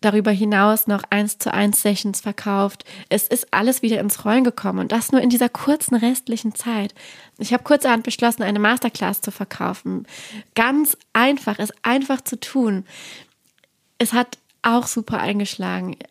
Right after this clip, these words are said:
Stand jetzt sind für Remarkable Reels meine Reels Masterclass, in der es darum geht, einzigartige und merkenswerte Reels zu erstellen, die deine Expertise beleuchten, so wie ich das eigentlich die ganze Zeit schon mache,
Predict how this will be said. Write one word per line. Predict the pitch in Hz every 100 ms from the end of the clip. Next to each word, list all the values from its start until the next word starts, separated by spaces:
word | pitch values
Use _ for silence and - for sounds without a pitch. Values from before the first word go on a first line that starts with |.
| _ -
Stand | - 214 220
jetzt | 254 -
sind | 226
für | - 220
Remarkable | 208 202 214 247 233 220
Reels | 214 214 202 -
meine | 196 190 196
Reels | 254 262
Masterclass, | 214 208 202 - 202 -
in | 190
der | 202 202
es | 196
darum | 196 185 190 190
geht, | 208 247 262 - - - - -
einzigartige | 226 311 302 - 202 208 214 214 214
und | 202 220
merkenswerte | 226 247 - 214 214 202
Reels | 247 269 -
zu | -
erstellen, | 190 - 190 190 233
die | 220
deine | 202 202
Expertise | 196 196 - 202 - - 269
beleuchten, | 233 220 190 190 - - 208
so | 214
wie | 220
ich | 262
das | 240 -
eigentlich | 202 226 233 -
die |
ganze | 226 240 254
Zeit | - 220 -
schon | 214
mache, | 214 240 233